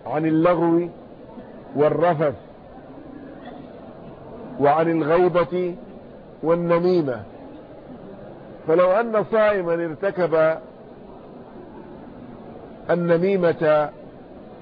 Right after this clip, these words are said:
وارتكب الغيبة وارتكب الرفث،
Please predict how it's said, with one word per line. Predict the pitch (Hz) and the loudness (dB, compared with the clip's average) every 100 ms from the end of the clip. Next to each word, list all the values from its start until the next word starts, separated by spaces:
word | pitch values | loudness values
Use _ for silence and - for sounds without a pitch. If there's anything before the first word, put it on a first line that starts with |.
| - - - - - - - - - | -18 -20 -20 -20 -20 -18 -18 -10 0
وارتكب | 151 156 196 196 190 160 160 156 151 - - - - - - - - - - - - - 160 | 2 2 2 2 2 4 4 4 2 -6 -20 -20 -20 -20 -20 -20 -20 -20 -20 -20 -20 -6 0
الغيبة | 170 151 185 190 156 156 151 143 - - - - - - - - - - - - - - - - - - | 2 4 4 4 4 4 4 2 -4 -18 -20 -20 -20 -20 -20 -20 -20 -20 -18 -18 -20 -20 -20 -20 -10 2
وارتكب | 170 160 196 196 190 170 170 160 156 143 - - - - - - - - - 147 | 2 2 2 2 2 2 4 4 2 -2 -12 -20 -20 -20 -20 -20 -20 -18 -4 0
الرفث، | 160 180 202 180 160 151 151 | 2 2 2 2 0 2 2